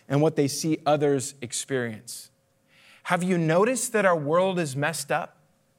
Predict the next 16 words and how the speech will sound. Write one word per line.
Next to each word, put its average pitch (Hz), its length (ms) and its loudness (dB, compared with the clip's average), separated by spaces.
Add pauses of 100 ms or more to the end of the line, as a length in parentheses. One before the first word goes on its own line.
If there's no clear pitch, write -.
(1120)
Jesus 196 480 -2
is 180 80 -2
speaking 180 540 -6
to 110 160 -10
you 107 120 -10
here. 98 360 -12 (1900)
Jesus 240 500 2
is 190 140 0
saying 156 640 0 (220)
that 175 240 2
those 226 340 4
who 214 140 4
align 185 360 4
themselves 202 520 2
with 165 220 -2
him, 151 460 0